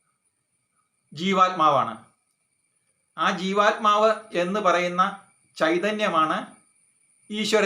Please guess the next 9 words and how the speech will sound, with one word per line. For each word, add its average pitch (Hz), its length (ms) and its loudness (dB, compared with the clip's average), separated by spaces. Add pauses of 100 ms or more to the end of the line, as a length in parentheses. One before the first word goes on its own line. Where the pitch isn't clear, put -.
ചൈതന്യം 147 420 -2 (560)
എന്ന് 165 240 -2
പറയുന്നത്. 120 380 -4 (1200)
ഈ - 20 -4 (280)
ഈശ്വര 208 280 0 (140)
ചൈതന്യത്തില് 170 760 -2 (1500)
മനസ്സ്, 190 480 2 (1160)
ബുദ്ധി, 170 400 -4 (1200)
ചിത്തം, 202 460 -2